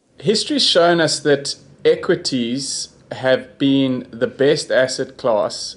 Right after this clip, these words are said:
in terms of outperforming inflation and in terms of growing your capital over time.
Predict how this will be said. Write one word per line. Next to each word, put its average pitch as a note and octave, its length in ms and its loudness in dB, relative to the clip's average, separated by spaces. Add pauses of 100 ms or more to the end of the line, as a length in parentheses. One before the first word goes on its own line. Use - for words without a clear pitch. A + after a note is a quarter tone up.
(120)
in A#2 220 -10
terms A#2+ 360 -2
of A2+ 300 0 (420)
outperforming C3+ 680 -2
inflation A#2+ 800 -4
and A#2+ 140 -8
in A#2 120 -8
terms B2 300 -4
of A2+ 200 -6
growing B2+ 360 2
your A#2 160 0
capital - 600 -4
over G#2+ 240 0
time. G#2+ 480 -6